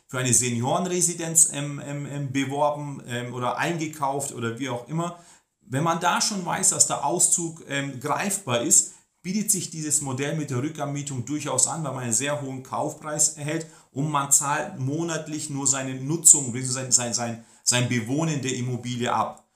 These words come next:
Was noch von Vorteil ist, dass man die Instandhaltungen, die in Zukunft eintreten, nicht mehr zu tragen hat. Die hat dann der neue Eigentümer zu tragen.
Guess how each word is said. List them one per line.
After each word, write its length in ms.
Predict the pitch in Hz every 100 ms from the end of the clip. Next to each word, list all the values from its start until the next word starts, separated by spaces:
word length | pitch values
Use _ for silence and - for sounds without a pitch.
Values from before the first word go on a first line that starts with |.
| _ _ _ _
Was 200 | 110 110
noch 240 | 123 147 196
von 180 | 214 202
Vorteil 560 | 196 190 190 185 180
ist, 460 | 180 - - 110 104
dass 220 | 135 139
man 180 | 151 139
die 160 | 131
Instandhaltungen, 960 | 127 - 160 196 147 117 107 107 117 110
die 140 | 110
in 100 | 110
Zukunft 540 | 110 143 143 123 113 -
eintreten, 480 | 110 - 147 139 147
nicht 180 | 180
mehr 140 | 180 143
zu 80 | 117
tragen 320 | - 90 90
hat. 160 | -
Die 100 | 107
hat 180 | 104 110
dann 120 | 117
der 80 | 113
neue 280 | 117 113 120
Eigentümer 540 | 110 113 123 113 90
zu 120 | - -
tragen. 340 | - 87 -